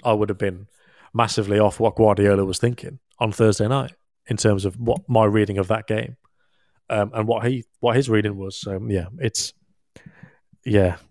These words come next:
I think it's, we're just, it's difficult being at Guardiola's mercy on this because he doesn't always, um, say, say the stuff that he believes. But with this, it's just what Guardiola says, and then I suppose obviously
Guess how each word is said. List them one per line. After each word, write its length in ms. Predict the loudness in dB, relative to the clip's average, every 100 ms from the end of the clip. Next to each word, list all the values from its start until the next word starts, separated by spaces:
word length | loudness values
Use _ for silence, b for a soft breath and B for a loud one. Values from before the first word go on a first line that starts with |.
| -2
I 80 | 2
think 200 | 2 0
it's, 400 | -2 -2 -2 0
we're 140 | 4 4
just, 200 | 2 -6 _ _ -2
it's 200 | 0 2
difficult 420 | 2 4 2 4
being 220 | 4 4
at 100 | 2
Guardiola's 540 | 4 4 6 6 4 6
mercy 320 | 6 6 6
on 120 | 4
this 160 | 4 2
because 260 | 0 0
he 80 | 2
doesn't 240 | 2 2 2
always, 680 | 4 4 2 -2 -6 -12 -18 _ _ _ _ _ _ _ _ _ _ _ -4
um, 460 | 0 0 -4 -10 -2
say, 200 | 0 0
say 520 | -2 -10 -4 2 2
the 80 | 2
stuff 240 | 0 -2
that 100 | -6
he 80 | -2
believes. 540 | 0 0 -2 -10 -20 _ _ _ _
But 220 | 2 2 -4 -20 -2
with 240 | 0 4
this, 500 | 2 2 -4 -12 -16 _ _ _ _ _
it's 240 | -8 -8 -10
just 460 | -4 -2 -2 -6
what 220 | -8 -6 2
Guardiola 460 | 2 4 2 0
says, 320 | 0 0 0
and 100 | -6
then 80 | -10
I 60 | -10
suppose 340 | -8 -8 -8 -10
obviously 260 | -8 -10